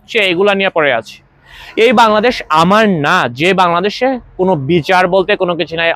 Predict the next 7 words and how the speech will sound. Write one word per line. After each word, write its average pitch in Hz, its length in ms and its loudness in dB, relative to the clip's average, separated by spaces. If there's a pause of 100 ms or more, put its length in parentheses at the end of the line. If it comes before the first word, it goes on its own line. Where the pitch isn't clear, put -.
অন্যায়, 170 720 0
অত্যাচার, 175 680 0 (100)
নির্যাতন, 175 800 2 (200)
নিপীড়ন, 175 680 0 (600)
বৈষম্য, 202 600 0 (1120)
অপরাধ 170 600 2 (420)
নিত্য 156 320 -4